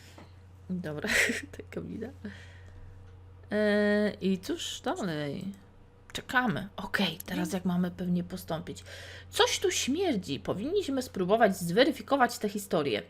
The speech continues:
Może moglibyśmy przebadać najnowsze zapiski z bitew. Albo możemy zobaczyć, czy zeznania, jakich udzielił Lord Gildii Demetriusz Landegrab, pasują do wersji piratów. Jak myślisz?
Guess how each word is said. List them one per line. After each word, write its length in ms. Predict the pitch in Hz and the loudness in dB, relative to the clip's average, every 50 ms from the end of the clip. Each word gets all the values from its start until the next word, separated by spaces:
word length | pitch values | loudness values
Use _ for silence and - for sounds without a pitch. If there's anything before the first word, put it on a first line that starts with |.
| - - 180 | -10 -4 0
Może 320 | 180 208 247 233 226 214 | 2 4 4 6 6 6
moglibyśmy 720 | 196 202 240 285 - 214 208 202 190 180 175 180 175 170 | 6 6 4 4 0 -2 -4 -2 -4 -4 -2 0 0 0
przebadać 640 | 175 - - 180 170 - 214 226 240 220 208 - - | -2 -4 -6 -2 0 2 2 4 4 2 2 0 0
najnowsze 680 | 175 160 165 165 170 175 202 285 302 - - 247 214 | 0 2 2 2 2 4 4 2 2 0 0 0 0
zapiski 640 | 202 160 170 - - 165 - - - - - 170 160 | 2 2 0 0 -4 -10 -10 -10 -14 -12 -10 -8 -8
z 140 | 165 156 160 | -8 -8 -6
bitew. 520 | 175 - 381 427 - - 113 - - - - - - - - - - - - - - | -4 -4 -4 -4 -2 -4 -4 -4 -6 -8 -16 -16 -16 -14 -14 -14 -14 -14 -12 4 10
Albo 500 | 214 214 196 180 175 175 175 170 220 269 | 12 12 12 10 8 6 8 8 8 8
możemy 400 | 269 233 226 220 226 220 214 208 | 6 4 4 6 4 4 4 4
zobaczyć, 640 | 202 190 170 - 151 156 - - 262 254 - - - | 2 2 2 2 2 2 0 -2 -6 -6 -6 -8 -8
czy 160 | - 254 226 | -4 -2 4
zeznania, 600 | 202 214 202 190 190 202 254 277 226 180 160 147 | 6 6 6 6 4 4 6 6 6 4 2 0
jakich 420 | 143 139 160 - - 180 175 - - | 0 -2 -2 -4 -6 -10 -8 -6 -6
udzielił 480 | 175 170 196 214 196 165 156 156 160 | 0 6 8 8 8 8 6 2 2
Lord 340 | 170 196 196 190 185 190 - | 4 4 4 4 2 0 -4
Gildii 460 | - 175 185 180 165 151 175 170 165 | -4 -4 -2 -2 -2 -2 -4 -4 -2
Demetriusz 580 | 151 170 165 165 165 185 185 - 185 175 175 - | 0 0 0 2 0 0 -2 -2 -4 -4 -2 -2
Landegrab, 600 | 170 156 147 147 - 139 - - 202 233 - - | -2 -2 -2 -2 -4 -4 0 2 0 0 0 0
pasują 440 | - - - - - 214 247 285 240 | -4 -4 -4 -2 -2 -2 -2 0 0
do 100 | 180 170 | -2 0
wersji 340 | 151 127 123 - - - 233 | 0 -2 -4 -4 -4 -8 -4
piratów. 500 | - - 330 - 143 - - - - - - - | 0 2 6 6 6 4 2 -4 -14 -8 4 8
Jak 200 | 277 381 - 262 | 8 8 8 6
myślisz? 580 | 214 185 160 - - - - 104 - - - | 2 2 2 0 -4 -6 -6 -6 -6 -8 -10